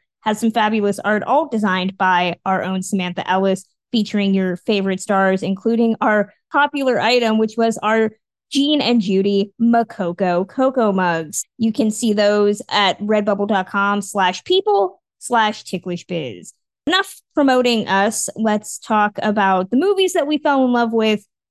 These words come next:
in twenty twenty-two. Samantha, I want to talk about your process. We talk about process every time we do these. Was it different than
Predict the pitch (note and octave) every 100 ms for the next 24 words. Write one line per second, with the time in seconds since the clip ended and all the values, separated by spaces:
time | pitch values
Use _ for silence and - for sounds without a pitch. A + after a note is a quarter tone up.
0 | _ - A#3 A3+ A3 G3+ F#3+ F#3 F3 F3+
1 | - C#3+ G2+ _ _ _ - - - E4+
2 | F#4 G#4+ G#4+ A4 G#4 - _ _ _ _
3 | _ - G4 C5 A#4+ G#4+ F4+ F4 D#4 D4
4 | C4 A#3 G3 F3 D4+ - C#5+ C5 G4+ C#4+
5 | B3 C4 G#3+ G3+ A3+ A3+ A3 A3+ F3+ D#3+
6 | C#3 D3 G#3+ _ _ _ _ _ - A#3+
7 | F#4 G#4 D#4 A4 C5 C5 B4+ A#4